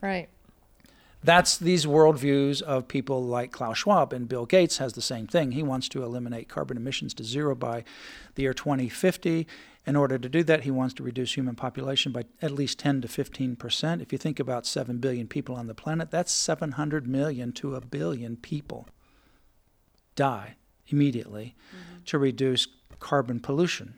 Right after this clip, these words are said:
Speaker 2: He wants to eliminate cows as those offending carbon C O two emitters with methane gas and so forth. So he wants to replace it with synthetic meat and replace milk with biomilk.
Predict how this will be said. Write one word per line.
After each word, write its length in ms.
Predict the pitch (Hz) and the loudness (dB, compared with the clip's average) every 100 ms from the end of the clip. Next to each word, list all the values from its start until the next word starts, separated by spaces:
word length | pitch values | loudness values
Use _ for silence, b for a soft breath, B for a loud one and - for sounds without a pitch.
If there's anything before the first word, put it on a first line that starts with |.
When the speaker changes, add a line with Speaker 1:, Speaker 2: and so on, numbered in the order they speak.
| - | -6
Speaker 2:
He 100 | 127 | -4
wants 280 | 120 113 | -4 -6
to 100 | - | -6
eliminate 420 | 120 127 127 127 - | -4 -2 -2 -4 -6
cows 540 | - 185 170 117 110 | 0 2 2 0 -6
as 360 | 139 127 117 - | -8 -8 -8 -6
those 320 | 135 123 - | -4 -4 -8
offending 800 | 123 - 156 156 131 123 113 113 - - | -10 -4 0 2 2 -2 -4 -8 -12 -10
carbon 760 | - 147 123 123 123 131 214 B B B B B B | 0 0 0 -2 -2 -6 -10 B B B B B B
C 380 | - - 165 139 | -4 0 2 2
O 80 | |
two 260 | 123 - 180 | 2 0 0
emitters 720 | 135 123 127 117 107 - - | 0 0 -2 -4 -8 -10 -10
with 280 | 135 117 - | -10 -8 -4
methane 440 | 131 - 127 120 | -2 -2 -6 -4
gas 420 | 117 123 117 - | -4 -4 -4 -6
and 160 | 131 113 | -8 -8
so 200 | - 139 | -6 -8
forth. 320 | - 151 135 | -8 -10 -10
So 240 | - 151 131 | -8 -6 -6
he 120 | 135 | -4
wants 240 | 131 131 | -4 -4
to 180 | - 139 | -4 -6
replace 540 | 120 139 131 139 123 - | -2 -4 -2 -4 -4 -6
it 100 | 139 | -8
with 160 | 123 | -8
synthetic 460 | - 143 147 143 135 | -6 -4 -2 -2 0
meat 300 | 180 151 - | 2 2 0
and 160 | 127 127 | -6 -4
replace 440 | 127 127 135 120 | -4 -4 -6 -4
milk 300 | 135 160 135 | 0 0 0
with 220 | 147 120 - | -4 -8 -2
biomilk. 500 | 156 147 110 107 | -2 -2 -6 -12